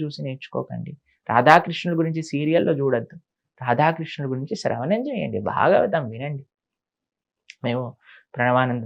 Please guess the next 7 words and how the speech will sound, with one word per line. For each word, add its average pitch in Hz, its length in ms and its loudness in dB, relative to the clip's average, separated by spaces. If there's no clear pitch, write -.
దాస్ 120 240 0
అనే 123 100 -8
మా 113 80 -6
ఛానల్లో 147 380 -4
భాగవతం, 151 400 0
భగవద్గీత 131 440 -4
చెప్పామన్నమాట. - 560 -8